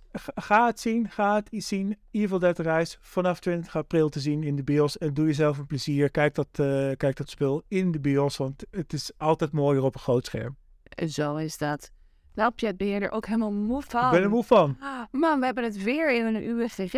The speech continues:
Speaker 1: Het is, het is, het stop.
Speaker 2: <laughs> Stop de tijd.
Speaker 1: Stop de tijd, inderdaad.
Speaker 2: Nee, het was me weer een waar genoeg,
Speaker 1: Zeker.
Speaker 2: Pjet. En, ehm,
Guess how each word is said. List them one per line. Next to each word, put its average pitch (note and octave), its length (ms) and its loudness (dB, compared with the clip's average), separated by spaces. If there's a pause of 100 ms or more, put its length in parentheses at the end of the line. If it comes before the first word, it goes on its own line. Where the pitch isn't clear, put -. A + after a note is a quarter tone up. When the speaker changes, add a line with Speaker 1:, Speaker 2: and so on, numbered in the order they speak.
Speaker 1:
Het E3 120 4
is, - 240 0
het D3+ 160 -4
is, F3+ 280 0
het - 320 -8
stop. - 520 2
Speaker 2:
<laughs> D#4 1120 2 (840)
Stop - 480 -6
de F4 100 -2
tijd. F#3+ 260 2
Speaker 1:
Stop B3 240 6
de G#3 80 -4
tijd, B2 320 0
inderdaad. A2 380 -2
Speaker 2:
Nee, F3 160 2
het - 180 -10
was A#3 220 -4
me A#3 100 -2
weer A3+ 200 2
een A3 80 0
waar A3 260 0
genoeg, A3+ 240 -2
Speaker 1:
Zeker. A#3 320 6
Speaker 2:
Pjet. G#3+ 140 -4
En, G3+ 380 -2
ehm, F#3+ 320 -2